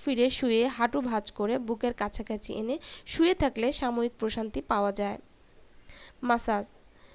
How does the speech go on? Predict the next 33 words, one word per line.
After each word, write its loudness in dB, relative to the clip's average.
মাসিকের 2
সময় 2
শরীর 4
মাসাজ -4
করিয়ে 2
নিন 0
ভালো 2
কোনো 0
পার্লারে 0
গিয়ে 0
অথবা 2
মাসাজে -2
অভিজ্ঞ 0
কারো 0
কাছে, -4
কারণ 6
মাসিকের -2
সময় 0
পুরো 4
শরীর 0
মাসাজ -4
করে 0
নিলে 0
শরীর 0
শিথিল 4
থাকে -2
এবং -2
তলপেটে 0
ব্যথা -4
কিছুটা -6
কম 2
হয়, -4
ফলে -2